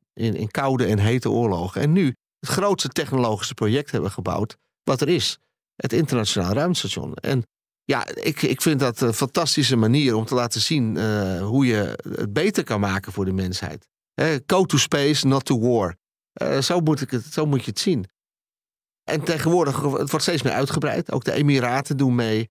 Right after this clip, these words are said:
Saoedi-Arabië doet mee. We hebben astronauten gehad uit Maleisië, uit Brazilië, uit, nou, eh, Zuid-Korea. Uit allerlei landen zijn er, eh, mensen in de ruimte geweest. Ik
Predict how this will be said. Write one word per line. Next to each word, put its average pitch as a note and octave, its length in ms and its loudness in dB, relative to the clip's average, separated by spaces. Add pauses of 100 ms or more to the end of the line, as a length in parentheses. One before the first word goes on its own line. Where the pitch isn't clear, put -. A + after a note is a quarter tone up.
(140)
Saoedi-Arabië B2 1200 2
doet A#2+ 180 0
mee. A2 380 0 (400)
We A#2+ 100 0
hebben A2+ 760 0
astronauten C3+ 580 0
gehad A2 280 -2
uit - 280 -2
Maleisië, C3 680 2
uit A#2 180 -2
Brazilië, B2+ 600 2
uit, A2 460 -2
nou, A2 280 -2 (100)
eh, A2 160 -2 (280)
Zuid-Korea. C3 1000 0 (480)
Uit - 260 -4
allerlei D#3+ 460 2
landen C3 380 2
zijn A#2 260 -2
er, G#2+ 200 -2
eh, - 140 -6
mensen A#2+ 300 0
in A#2 60 -2
de A2 140 0
ruimte B2 200 -2
geweest. - 420 -14 (480)
Ik - 400 -2